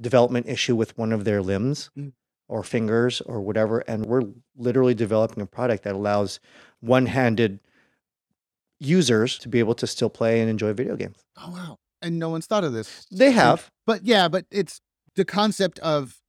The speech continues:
Speaker 2: able-bodied people and people with disabilities and limited capacity is a massive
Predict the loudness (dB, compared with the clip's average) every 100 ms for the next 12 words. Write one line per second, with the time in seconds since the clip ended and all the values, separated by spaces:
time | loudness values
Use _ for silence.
0 | _ _ _ _ _ _ _ -2 -2 -2
1 | -2 0 0 -2 -6 -8 -6 -8 -6 -8
2 | -8 -8 -8 -8 -6 -4 -4 -6 -8 -8
3 | -8 -10 -16 _ -8 -4 -4 -4 -6 -12
4 | -10 -4 -4 -4 -6 -8 -10 _ _ _
5 | _ _ _ _ _ -2 0 0 -4 -14
6 | -16 -10 -6 -4 -2 -2 -4 -6 -6 -4
7 | -4